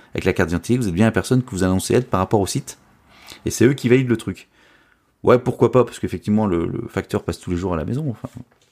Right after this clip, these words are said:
Donc ça peut être, ça peut être une bonne idée. Sauf que, alors d'une part, ça a été arrêté par rapport au covid, et d'autre part, j'ai vu un peu en recherchant que les facteurs en avaient ras le cul de faire ça, parce que c'était pas dans leur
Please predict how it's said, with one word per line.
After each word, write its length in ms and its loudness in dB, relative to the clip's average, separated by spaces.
Donc 140 -16
ça 80 -4
peut 100 -2
être, 100 -8
ça 140 -4
peut 80 -2
être 140 -2
une 80 0
bonne 140 0
idée. 260 0
Sauf 160 -4
que, 300 6
alors 160 4
d'une 120 2
part, 160 2
ça 120 0
a 20 4
été 180 2
arrêté 380 4
par 160 -2
rapport 240 -2
au 60 -6
covid, 340 -2
et 60 -2
d'autre 180 2
part, 220 2
j'ai 100 0
vu 100 2
un 80 2
peu 120 -2
en 20 -4
recherchant 420 -2
que 80 4
les 100 6
facteurs 300 2
en 40 2
avaient 200 2
ras 80 2
le 80 -2
cul 100 -2
de 60 -10
faire 120 -6
ça, 120 0
parce 100 -14
que 80 -12
c'était 140 -2
pas 160 2
dans 100 2
leur 240 2